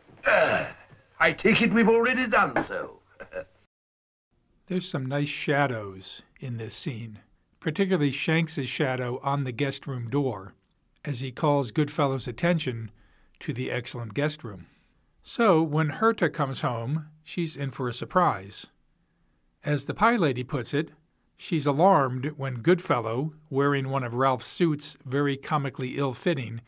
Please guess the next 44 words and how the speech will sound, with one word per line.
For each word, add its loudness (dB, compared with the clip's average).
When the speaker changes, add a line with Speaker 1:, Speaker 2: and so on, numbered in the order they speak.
Speaker 2:
greets 0
her 4
and -6
kisses -4
her -2
on -4
the -10
cheek. -4
Fenton, 2
also 0
comically -2
dressed -2
in -8
a -6
three-piece -4
suit, 0
claims 2
he 0
bounced 0
Ralph 2
on 0
his -8
knee 0
when -6
Ralph 0
was -8
a -8
baby. 0
Ralph 2
is -6
clearly 2
older 0
than -8
Fenton. -8
But -4
you 4
have 4
to 2
love 4
the 4
way 2
he -2
puts 0
it. -12